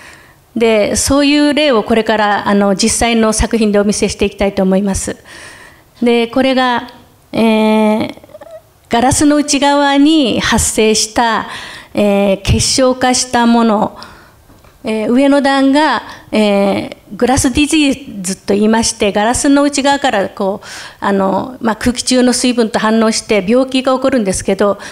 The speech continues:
それが乾燥するとこういう結晶化して固まります。で、下は、あの、胞子も見えますけども、カビが生えた状態ですね。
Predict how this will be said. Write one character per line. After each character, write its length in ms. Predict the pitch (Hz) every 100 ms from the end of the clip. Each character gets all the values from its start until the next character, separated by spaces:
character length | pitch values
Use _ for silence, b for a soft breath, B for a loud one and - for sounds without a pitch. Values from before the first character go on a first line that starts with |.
| B
そ 120 | - 277
れ 100 | 294
が 100 | 294
乾 180 | 285 294
燥 180 | 294
す 100 | 277
る 100 | 294
と 120 | 294 -
こ 140 | 214
う 40 |
い 40 | 202
う 40 |
結 300 | 196 - -
晶 160 | 247 240
化 160 | 240
し 60 | 226
て 120 | 214
固 240 | - 214 202
ま 100 | 196
り 80 |
ま 120 | 196 302
す。 240 | - - B B B B B -
で、 160 | 254
下 380 | 247 - 285 277
は、 380 | 320 339 240 -
あ 80 | 214
の、 520 | 208 202 196 202 - B B -
胞 240 | - 262
子 120 | 262 247
も 140 | 254
見 100 | 247
え 60 | 254
ま 140 | 262
す 100 | -
け 80 | 202
ど 120 | 190
も、 100 | 185
カ 160 | - 208
ビ 100 | 208
が 140 | 202
生 120 | 233
え 60 | 196
た 140 | 202
状 180 | 190 190
態 240 | 190 185
で 100 | 180
す 160 | 165 180
ね。 160 | 185